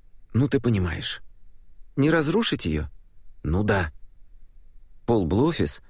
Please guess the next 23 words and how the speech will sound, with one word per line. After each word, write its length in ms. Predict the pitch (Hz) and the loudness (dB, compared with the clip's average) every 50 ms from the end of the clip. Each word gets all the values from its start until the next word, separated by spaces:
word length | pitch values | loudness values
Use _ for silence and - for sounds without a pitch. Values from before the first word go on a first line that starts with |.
| - - | -6 0
мамин 340 | 95 98 104 98 90 87 82 | 2 4 4 4 4 2 2
бойфренд, 540 | 76 87 78 - - 127 156 160 139 - - - - - - - - - - | 2 2 2 2 2 2 2 2 0 -2 -6 -14 -18 -18 -18 -18 -16 -12 -10
стоял 400 | - - 98 92 107 143 160 156 | -4 0 2 4 4 4 4 4
на 100 | 151 131 | 2 2
крыльце, 460 | - - 120 110 101 - - 160 165 | 2 4 4 4 4 2 2 2 2
приветствуя 600 | - - 113 110 120 151 156 - - 127 131 127 | 4 4 4 4 4 4 2 2 2 2 4 4
будущих 460 | 107 104 127 127 131 - - 120 107 | 4 4 2 2 2 2 2 2 2
девятиклассников. 960 | 101 110 113 113 - - 110 - 95 87 78 - - 76 69 - - - - - - - - - - - - - - - - - - | 2 2 2 4 4 2 2 2 2 2 2 0 -2 -4 -6 -8 -8 -12 -12 -16 -18 -18 -18 -18 -18 -20 -20 -20 -20 -20 -20 -12 -6
Тёмные 460 | - - 107 104 110 104 101 101 98 87 | 0 2 4 6 6 6 6 6 4 2
с 80 | - | 2
проседью 520 | - - 95 104 92 - 101 80 82 87 80 | 2 2 2 4 4 2 2 2 2 2 2
волосы, 560 | 71 78 87 113 120 113 - - - 90 82 - - - - - - | 4 4 4 4 4 4 2 2 0 -2 -2 -6 -10 -20 -20 -10 -2
джинсовый 540 | - 82 107 110 - - 120 120 107 104 85 | 2 2 4 4 4 4 4 4 4 4 2
костюм, 640 | - 92 82 - - - - 90 110 127 123 - - - - - | 2 2 2 2 0 0 2 2 4 4 2 0 -4 -10 -20 -4
кожаная 440 | - - 110 117 98 92 90 87 80 | 0 2 4 4 4 4 4 4 2
куртка. 540 | 78 - - 117 139 123 - - 113 98 90 - - - - - - - - - | 2 2 2 2 2 2 0 -2 -2 -2 -2 -4 -10 -18 -20 -20 -20 -18 -4 0
Он 180 | - 127 180 | 2 4 4
напоминал 540 | 180 170 - - 151 147 139 135 139 151 165 | 4 4 4 4 4 4 4 4 4 4 4
мне 200 | 147 143 139 135 | 4 4 4 4
какого-то 520 | - 123 117 - 151 151 135 139 - 131 120 | 2 0 0 2 2 4 4 2 2 2 2
актёра 380 | 120 - - - 147 147 135 | 2 2 2 2 4 4 4
с 100 | 127 - | 2 2
телевидения, 720 | - - 127 123 131 131 127 98 82 90 85 80 73 - - | 2 2 4 4 4 4 4 4 4 2 2 0 -2 -4 -8